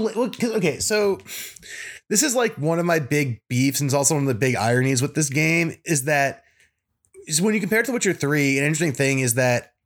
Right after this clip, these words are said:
sci-fi has historically always been, like, a critical and mostly sort of, like, progressive or at least, like, sort of, like, uh,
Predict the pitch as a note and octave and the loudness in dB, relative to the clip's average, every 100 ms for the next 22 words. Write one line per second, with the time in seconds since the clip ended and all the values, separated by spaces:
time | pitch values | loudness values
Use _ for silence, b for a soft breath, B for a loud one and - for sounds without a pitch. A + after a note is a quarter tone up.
0 | - - G#3 A#3+ F3 D3 C3+ A#2 C3 C#3+ | -4 -2 0 0 0 0 0 -2 -2 0
1 | C#3 C3 C3+ B2 B2 A#2 A#2 B2+ A#2 - | 0 0 0 2 2 0 0 2 2 0
2 | B2 - - C3 C3+ C#3+ C3+ C3+ A2 B2 | -2 -4 -2 0 0 0 0 0 0 2
3 | A#2 - C#3 B2+ B2+ C#3 C3 C#3+ A#2+ A#2 | 2 0 0 2 2 2 0 2 2 2
4 | G#2+ - - _ _ _ - B2 C3 C3 | 0 -2 -12 _ _ _ -4 0 2 2
5 | D3+ C3 B2 B2 A#2 B2+ - A#2 A#2 - | 2 2 2 0 0 0 2 4 2 -2
6 | B B B B - C3+ B2 A2 - _ | B B B B -2 0 0 -2 -6 _
7 | - - D3 A#2 A2 | -20 -2 0 2 0